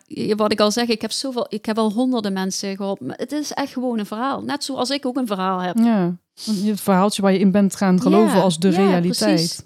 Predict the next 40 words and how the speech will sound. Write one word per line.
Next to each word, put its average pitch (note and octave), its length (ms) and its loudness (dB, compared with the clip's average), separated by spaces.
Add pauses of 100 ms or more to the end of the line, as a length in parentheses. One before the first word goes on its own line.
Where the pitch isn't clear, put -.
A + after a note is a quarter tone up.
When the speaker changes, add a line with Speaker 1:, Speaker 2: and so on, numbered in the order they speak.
Speaker 2:
Ja. G3 220 2
Speaker 1:
Ja. E3+ 240 -4 (240)
En A#3+ 100 -6
dat B3 120 -4
is, - 280 -4
ja, C4+ 180 -2
vaak B3 260 -4
zo C#4+ 180 -2
moeilijk C4 320 2
om A3+ 140 -4
daar A3 400 -8 (140)
anders C4+ 340 -2
over F#3 200 -8
te F#3+ 100 -10
denken. F#3+ 380 -10
Dus G#3 240 -8 (580)
zoek D4+ 240 0
iemand A#3 320 2
op - 260 -6
die A3+ 140 -2
het G#3 120 -6
wel G#3+ 260 -2
ziet. - 520 -10
Speaker 2:
Ja. G#3 200 -4
Speaker 1:
En G#3 100 -6
dat A#3 180 -2
geeft A3 240 -2
je G3+ 80 -2
weer G3 220 -2
inzichten. G3+ 520 -2
En G#3 140 2
ook A3+ 120 -6
moed B3+ 420 2 (360)
om, G#3+ 320 -10
eh, G#3 460 -8
de G#3+ 80 -4
juiste A3+ 340 -4
keuzes B3 400 -6
te - 100 -12
maken. F3+ 400 -14